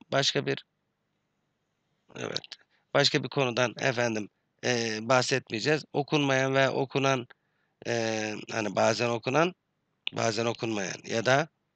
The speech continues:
yazıldığı halde okunmayan ya da okunduğu halde yazılmayan az, e, az sayıda bazı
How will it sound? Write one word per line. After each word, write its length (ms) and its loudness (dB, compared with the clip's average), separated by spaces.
yazıldığı 540 2
halde 440 8
okunmayan 600 -2
ya 200 2
da 240 4
okunduğu 440 4
halde 300 8
yazılmayan 580 6
az, 300 6
e, 140 2
az 200 4
sayıda 480 0
bazı 420 0